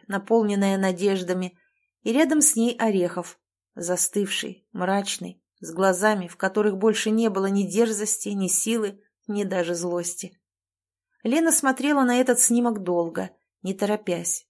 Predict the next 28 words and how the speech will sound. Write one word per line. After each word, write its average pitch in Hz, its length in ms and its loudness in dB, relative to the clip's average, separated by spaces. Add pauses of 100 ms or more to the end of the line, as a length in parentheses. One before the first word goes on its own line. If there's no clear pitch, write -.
изучая 175 500 0
его 170 220 -2
так, 233 360 -2
будто 175 360 -6
впервые 190 520 0
видела. 165 480 -2 (800)
Она 277 200 4
провела 269 420 4
пальцем 254 500 2
по 208 120 -2
стеклу 226 400 0
рамки, 180 580 -4 (500)
очерчивая 196 760 -2
лица 196 360 0
тех, 233 380 -2
чьими 196 340 -2
судьбами 185 540 -2
распорядилась 185 800 0
с - 60 -4
такой 196 300 0
лёгкостью. 190 640 -4 (720)
Она 302 200 2
не 349 140 2
просто 269 440 2
вытащила 220 520 2
Ольгу 190 360 4
из 196 160 2
нищеты, 202 600 -2